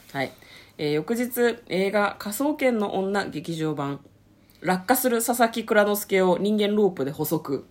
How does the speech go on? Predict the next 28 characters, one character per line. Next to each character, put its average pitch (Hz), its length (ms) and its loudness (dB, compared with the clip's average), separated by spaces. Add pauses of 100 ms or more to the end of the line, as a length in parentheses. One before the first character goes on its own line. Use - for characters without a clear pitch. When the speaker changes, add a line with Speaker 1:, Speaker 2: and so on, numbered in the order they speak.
Speaker 2:
う 101 60 -10
ん 92 60 -6
う 92 40 -8
ん。 - 380 -16
Speaker 1:
と 170 80 -4
い 165 100 -2
う 160 60 -4
内 180 200 -2
容 180 160 8
で 151 120 0
妄 147 180 -8
想 147 160 -6
し - 80 -14
た 156 100 -2
ん 135 40 -6
で 131 80 -10
す 139 40 -20
け 135 120 -12
ど。 131 180 -12 (500)
ね。 165 280 -6 (420)
あ 185 80 -4
の 190 120 0
で 160 100 -2
す 143 100 -12
ね。 139 300 -10 (840)
あ、 294 240 -2 (380)
お 226 100 0
便 480 140 10